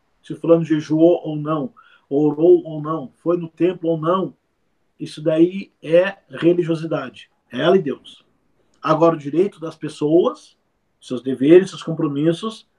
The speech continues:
isso deve ser, é, aí não tem perdão no sentido, aí Deus não tem nada a ver com a história.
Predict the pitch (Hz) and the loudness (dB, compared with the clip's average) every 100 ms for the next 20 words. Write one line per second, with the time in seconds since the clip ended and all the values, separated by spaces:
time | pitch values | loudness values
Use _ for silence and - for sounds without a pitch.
0 | _ _ _ _ 147 156 156 170 170 170 | _ _ _ _ 2 4 4 2 2 2
1 | 175 - 165 165 170 - - _ _ _ | -4 -2 2 2 -2 -12 -20 _ _ _
2 | _ _ _ - _ - 147 151 147 143 | _ _ _ -20 _ -10 -2 0 0 0
3 | 139 135 127 127 123 123 117 143 151 156 | 2 2 2 -2 -6 -10 -8 0 2 2
4 | 170 185 185 180 185 180 170 160 170 175 | -2 -6 -2 -2 0 0 0 6 6 4
5 | 160 175 160 131 127 151 180 180 185 175 | -2 -10 -8 -8 -6 0 0 0 -4 -4
6 | 156 170 185 170 175 170 - 127 - | -2 -2 -2 -6 -8 -10 -10 -16 -18